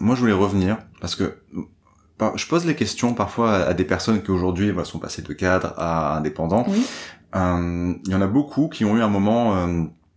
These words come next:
Speaker 1: de révélation, euh, « Oh, finalement, euh, je veux pas faire ce que je fais aujourd'hui, je veux
Speaker 2: Mhm.
Speaker 1: faire ça, et cetera. » Donc, euh, voilà. Toi, c'est une passion que t'avais quand même depuis toujours.
Speaker 2: C'est ça.
Speaker 1: Euh, qu'est-ce qui fait que, à un moment, tu te dis, t'as déjà cette passion et tu te dis, « Bah, je veux aller en école de commerce. »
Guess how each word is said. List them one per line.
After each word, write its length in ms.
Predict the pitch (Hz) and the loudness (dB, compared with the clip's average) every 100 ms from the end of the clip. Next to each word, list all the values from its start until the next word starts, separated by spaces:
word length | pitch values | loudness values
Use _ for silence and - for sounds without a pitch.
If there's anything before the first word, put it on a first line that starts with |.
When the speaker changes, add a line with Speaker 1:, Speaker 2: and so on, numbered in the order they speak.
| _ - - | _ -12 -2
Speaker 1:
de 60 | 101 | 2
révélation, 760 | 107 101 98 - 101 101 95 87 | 2 4 2 0 -2 0 0 0
euh, « 100 | 85 | 0
Oh, 100 | 95 | 0
finalement, 520 | 92 92 87 95 95 87 | -2 -2 -2 0 0 0
euh, 60 | |
je 80 | 82 | -2
veux 120 | 87 | -4
pas 140 | 110 107 | -2 -2
faire 180 | 101 | -4
ce 80 | - | -4
que 80 | 98 | -4
je 100 | - | -4
fais 120 | - | -2
aujourd'hui, 600 | 90 87 85 87 104 104 | -2 0 -2 -2 0 2
je 120 | 92 | 2
veux 60 | 190 | 4
Speaker 2:
Mhm. 40 | 240 | 2
Speaker 1:
faire 100 | 247 | 0
ça, 120 | - | -6
et 40 | |
cetera. » 400 | 85 - - 98 | -6 -10 -4 -2
Donc, 260 | 98 82 - | -2 -6 -10
euh, 160 | - - - - - - | -10 -10 -14 -14 -14 -12
voilà. 160 | - - - | -8 -8 -2
Toi, 100 | 147 | 0
c'est 80 | 135 | 2
une 80 | 107 | 2
passion 240 | 113 165 | 0 0
que 40 | 147 | 2
t'avais 140 | 104 | 2
quand 120 | 101 | 4
même 80 | 120 | 2
depuis 340 | 107 - 95 - _ | 2 -2 -6 -6 _
toujours. 440 | - 98 147 196 87 | -4 0 2 0 -4
Speaker 2:
C'est 160 | - 196 | -8 -8
ça. 300 | - 190 226 - | -6 -8 -10 -6
Speaker 1:
Euh, 420 | 90 95 95 92 - - _ _ - - | -2 0 0 0 -2 -8 _ _ -20 -2
qu'est-ce 220 | 214 - | -2 0
qui 120 | 131 | -2
fait 280 | - 160 160 | 0 -2 0
que, 380 | 120 107 - - _ - | 2 0 0 -14 _ -8
à 40 | 98 | 0
un 40 | |
moment, 220 | 107 127 | 2 2
tu 140 | 165 - | 0 -4
te 80 | 101 | -2
dis, 420 | 92 92 117 - _ _ _ _ _ _ | -2 -2 -2 -6 _ _ _ _ _ _
t'as 100 | 101 | 0
déjà 180 | 107 147 | 2 0
cette 200 | 113 - | -2 -2
passion 340 | 98 - 139 | -2 2 0
et 60 | 123 | 0
tu 80 | |
te 100 | - | -4
dis, « 140 | 95 117 | -2 0
Bah, 180 | 107 - | 0 -2
je 120 | 87 | -6
veux 200 | 87 117 | -2 2
aller 140 | 127 131 | 2 2
en 100 | 117 | 2
école 280 | 101 104 95 | 2 0 0
de 80 | |
commerce. » 540 | 90 90 80 78 - | 0 0 -2 -4 -10